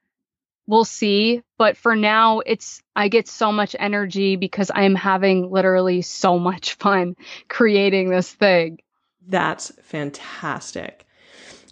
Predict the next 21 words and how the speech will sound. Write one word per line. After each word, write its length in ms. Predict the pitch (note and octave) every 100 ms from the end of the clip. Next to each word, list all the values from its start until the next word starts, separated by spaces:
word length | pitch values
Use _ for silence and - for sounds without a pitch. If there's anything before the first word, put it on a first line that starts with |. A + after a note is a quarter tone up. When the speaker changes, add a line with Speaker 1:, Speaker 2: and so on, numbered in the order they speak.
| -
Speaker 2:
And 140 | G3
I 80 | F#3+
know 360 | A3 E4+ G#3+ F#3
that 140 | F3+
you 100 | F#3
mentioned 540 | G3 A#3 G#3+ F3 E3+
when 160 | E3+ F3
you 80 | E3+
filled 180 | F3+ F3+
out 100 | -
your 120 | D3+
form 480 | - F3 F3+ D#3+ D#3
that 420 | D#3+ D#3 D3+ - _ _ _ -
you 640 | E3+ F3 E3+ E3+ E3 E3 E3+
didn't 240 | G#3 A#3
know 100 | F#3
the 100 | E3
first 680 | D#3 - G3 G3 G3 - -
thing 460 | - E3+ D#3 D3 C#3+
about 260 | D#3+ C3
podcasting 920 | - D#3 D3+ E3+ D3+ D3 C3+ C3+ C#3+